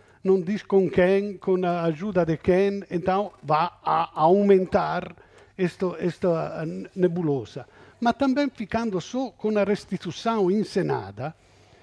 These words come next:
cioè a, a soluzione, a, até che livello si sabia, o superiore, sabiam che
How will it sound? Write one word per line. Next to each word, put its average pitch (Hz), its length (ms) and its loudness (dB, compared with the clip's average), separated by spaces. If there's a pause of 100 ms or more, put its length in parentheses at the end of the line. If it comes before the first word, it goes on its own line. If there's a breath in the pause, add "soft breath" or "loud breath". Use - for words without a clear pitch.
(300 soft breath)
cioè 226 160 -2
a, 320 180 0 (180)
a - 60 -12
soluzione, 202 560 -6 (260 soft breath)
a, 165 100 -14 (140)
até 269 340 0
che 320 120 4
livello 123 680 -2 (140)
si - 260 -4
sabia, 151 640 -4
o 160 240 -4
superiore, 160 880 -6
sabiam 156 640 -6
che 170 220 0